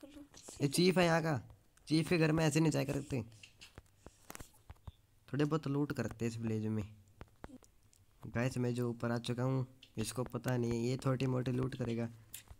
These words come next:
Speaker 2: लेकिन guys, मैं जो ऊपर आ चुका हूँ और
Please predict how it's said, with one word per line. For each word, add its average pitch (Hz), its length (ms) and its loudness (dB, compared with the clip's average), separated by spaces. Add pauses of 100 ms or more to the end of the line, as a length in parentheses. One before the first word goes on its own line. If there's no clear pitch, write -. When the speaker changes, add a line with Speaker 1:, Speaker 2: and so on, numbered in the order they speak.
(140)
Speaker 2:
लेकिन 120 160 2
guys, 151 280 6
मैं 147 280 4
जो 147 160 2
ऊपर 143 340 -2
आ 139 80 2
चुका 139 200 0
हूँ 151 140 4 (680)
और 135 400 0